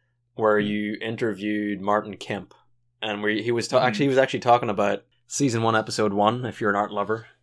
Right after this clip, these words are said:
Speaker 1: go back. It's, it's, uh, Leonardo da Vinci. But, uh, when Martin Kemp was talking about da Vinci's temperament, he mentioned that Leonardo was a guy, or, or that, uh, Michelangelo was a guy that you just, you didn't tell him what to do,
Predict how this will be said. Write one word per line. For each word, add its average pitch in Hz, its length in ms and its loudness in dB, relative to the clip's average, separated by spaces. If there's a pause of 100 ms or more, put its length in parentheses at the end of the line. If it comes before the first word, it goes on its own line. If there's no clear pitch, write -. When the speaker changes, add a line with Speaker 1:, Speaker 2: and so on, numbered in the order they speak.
Speaker 1:
go 113 120 -4
back. 107 280 0
It's, - 340 -12
it's, - 180 -10
uh, 110 160 -4
Leonardo 107 380 -2
da 104 60 -6
Vinci. 101 420 -6 (600)
But, 104 240 -4
uh, 98 300 0 (260)
when 120 140 -4
Martin 131 260 4
Kemp 120 220 0
was 117 100 -4
talking 110 300 2
about 101 280 2 (480)
da 117 120 -4
Vinci's 110 420 -2
temperament, 110 520 -2 (500)
he 117 140 -2
mentioned 113 500 0
that 101 120 -4
Leonardo 107 460 2
was 98 160 -2
a 101 60 -4
guy, 101 280 0
or, 107 300 2
or 110 120 0
that, 104 240 -2
uh, 98 380 -2
Michelangelo 120 580 2
was 95 160 -4
a 101 60 -6
guy 95 440 -6 (480)
that 107 140 -4
you 101 160 -6
just, 101 320 -4
you 117 140 -6
didn't 107 300 -2 (120)
tell 110 320 0
him 101 180 -6
what 101 160 -6
to 101 60 -14
do, 95 300 -4